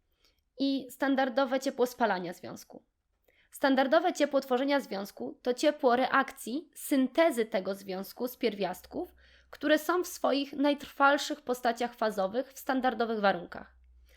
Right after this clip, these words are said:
Taka reakcja nie musi faktycznie zachodzić.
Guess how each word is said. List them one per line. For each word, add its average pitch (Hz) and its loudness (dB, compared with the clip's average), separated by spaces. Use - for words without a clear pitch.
Taka 302 4
reakcja 240 0
nie 285 8
musi 359 4
faktycznie 285 -2
zachodzić. 180 -8